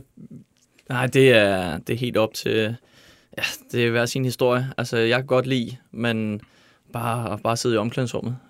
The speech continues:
øh, hvis jeg skal spille, så har jeg ikke, øh, behov for at gå ud. Det er kun, hvis jeg kommer ud på et nyt stadion eller en ny bane, lige mærker, se, hvordan det er. Skal man have lange, altså mixknopper på, eller skal man have normale knopper på? Øh, og så lige mærke omgivelserne, og så ned igen. Øh,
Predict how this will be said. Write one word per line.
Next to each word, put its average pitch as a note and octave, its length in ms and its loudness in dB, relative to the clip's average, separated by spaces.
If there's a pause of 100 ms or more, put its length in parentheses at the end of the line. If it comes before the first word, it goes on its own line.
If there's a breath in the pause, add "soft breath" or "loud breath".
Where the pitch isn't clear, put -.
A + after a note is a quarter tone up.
øh, G#2+ 240 2
hvis A2 160 -4
jeg G2+ 60 -4
skal - 140 -12
spille, A2+ 380 -4
så B2 100 -4
har A2+ 80 4
jeg G#2+ 60 2
ikke, A2 300 -2
øh, G2+ 60 -4
behov A2+ 280 -4
for - 120 -4
at - 60 -6
gå A2 60 -4
ud. G#2+ 140 -4
Det - 120 -6
er C3+ 40 2
kun, C3+ 160 0
hvis C3 140 0
jeg A#2 60 -8
kommer A#2+ 200 0
ud B2+ 120 4
på - 100 -4
et A#2 80 -2
nyt A#2 140 -2
stadion B2 420 0
eller A2 140 -4
en G#2 120 -2
ny A2+ 160 -2
bane, A2+ 260 0
lige C3+ 80 -2
mærker, A#2+ 380 -2
se, C#3 220 -4
hvordan A2 280 -2
det G#2+ 80 0
er. C3 140 0 (460 soft breath)
Skal G#2+ 220 -4
man A2 160 -2
have G#2+ 120 0
lange, C#3+ 420 0
altså A2+ 300 -2
mixknopper C3 560 0
på, B2+ 280 0
eller G#2 140 0
skal A2 160 -4
man G#2 160 -2
have A2+ 120 -2
normale B2 320 -2
knopper C3 300 -4
på? B2+ 200 -2 (680 loud breath)
Øh, A#2+ 340 4
og A#2 80 0
så C#3 120 -4
lige B2+ 140 2
mærke B2 240 0
omgivelserne, A#2 540 -2
og G#2+ 60 -8
så - 80 -6
ned A#2 160 -2
igen. A2+ 300 -2 (200)
Øh, A2 180 -2